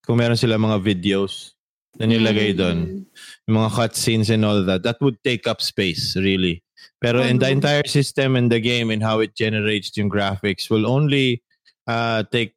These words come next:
Speaker 1: small amount. Siguro up to ten, ten gig lang. Um, pero that really takes the cake. Ngayon kasi,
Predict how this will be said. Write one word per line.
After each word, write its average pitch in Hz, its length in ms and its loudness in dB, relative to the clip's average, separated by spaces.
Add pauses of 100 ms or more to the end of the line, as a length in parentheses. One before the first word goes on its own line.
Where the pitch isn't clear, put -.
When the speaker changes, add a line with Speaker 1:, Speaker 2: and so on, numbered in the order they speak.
Speaker 1:
small 117 440 0
amount. 104 420 0
Siguro 117 340 0
up 113 200 -4
to 110 80 0
ten, 101 420 -4
ten 104 380 -2
gig 92 200 -2
lang. 87 300 0 (680)
Um, 107 560 0
pero 135 240 2
that 151 400 -2
really 135 400 2
takes 127 320 -2
the 110 80 2
cake. 107 320 -4 (240)
Ngayon 143 320 0
kasi, 131 400 0